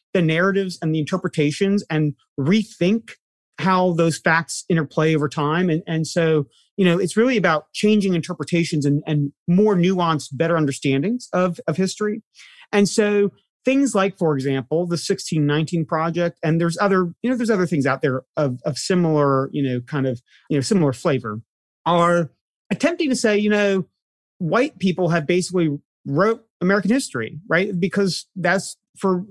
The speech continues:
you know, decade, for hundreds of years, historians and academics and lawyers and, and those in power are all, you know, white folks and generally white men. And so maybe we need to reconsider and reevaluate history by giving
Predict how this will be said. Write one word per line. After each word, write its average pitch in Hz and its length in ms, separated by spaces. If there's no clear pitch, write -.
you 180 140
know, 160 80
decade, 190 540
for 151 140
hundreds 185 340
of 139 80
years, 170 380
historians 196 580
and 156 80
academics 175 540
and 143 80
lawyers 202 540
and, 151 320
and 147 120
those 180 220
in 156 80
power 156 440
are 156 40
all, 170 320
you 202 80
know, 208 100
white 202 320
folks 143 240
and 139 80
generally 160 220
white 170 200
men. 156 380
And 190 160
so 196 560
maybe 214 280
we 208 120
need 202 180
to 202 60
reconsider 180 880
and 175 200
reevaluate 175 920
history 151 600
by 151 480
giving 185 340